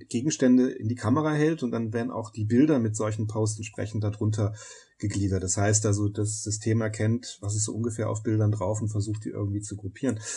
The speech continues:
Das Gleiche haben wir bei Google. Also, äh, Google hat so viel Informationen über uns und ich bin immer ganz erstaunt. Ich nutze zum Beispiel Google News.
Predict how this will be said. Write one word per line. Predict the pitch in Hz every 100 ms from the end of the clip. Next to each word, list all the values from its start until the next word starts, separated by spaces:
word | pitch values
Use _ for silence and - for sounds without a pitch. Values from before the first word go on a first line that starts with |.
| - -
Das | 101
Gleiche | 107 104 131
haben | 117
wir | 113
bei | 107
Google. | 117 151 104
Also, | - 107 110 107
äh, | 107 110 110 110 -
Google | 127 135 123 117
hat | 117 -
so | - 117
viel | 123
Informationen | 139 127 123 107 127
über | 131 131
uns | 135 135 - -
und | 113 110
ich | - 110
bin | -
immer | 123 120
ganz | 113 117
erstaunt. | 110 - 107 120
Ich | 107 - - -
nutze | 107 -
zum |
Beispiel | 104 107
Google | 107 117 113
News. | 104 127 - -